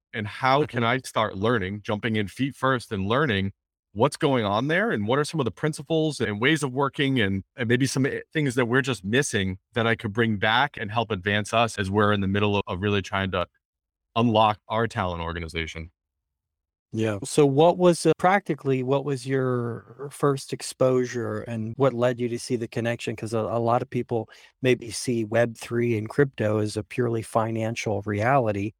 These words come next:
Speaker 2: And you're talking about it like it's a different organizational structure. So can you elaborate on that?
Speaker 1: Y-, Justice, uh, you're spot on. I didn't get into crypto for years, and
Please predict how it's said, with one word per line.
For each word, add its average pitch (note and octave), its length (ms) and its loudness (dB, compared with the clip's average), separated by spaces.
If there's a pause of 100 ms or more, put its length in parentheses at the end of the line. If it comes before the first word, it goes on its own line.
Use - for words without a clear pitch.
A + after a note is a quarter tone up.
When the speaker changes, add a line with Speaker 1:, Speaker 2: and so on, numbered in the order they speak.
(380)
Speaker 2:
And B2 120 -2
you're C#3 120 2
talking A2+ 320 2
about G#2 160 -2
it - 20 -4
like G#2 140 -6
it's G#2+ 140 -10
a G#2 60 -6
different G2+ 460 -8
organizational A2+ 800 -4
structure. G2 800 -4
So - 240 -14 (100)
can - 160 -8
you B2 140 2
elaborate G#2+ 380 0
on B2 100 -8
that? C#3 160 -12 (260)
Speaker 1:
Y-, C3 240 -8 (160)
Justice, B2+ 440 0
uh, B2+ 200 4
you're A2+ 200 -4
spot A#2+ 340 2
on. G#2+ 380 0
I A#2 120 2
didn't D3 200 2
get B2+ 160 2
into B2 180 -2
crypto A2 420 0
for A2 200 -4
years, G#2 600 0
and F#2+ 440 -2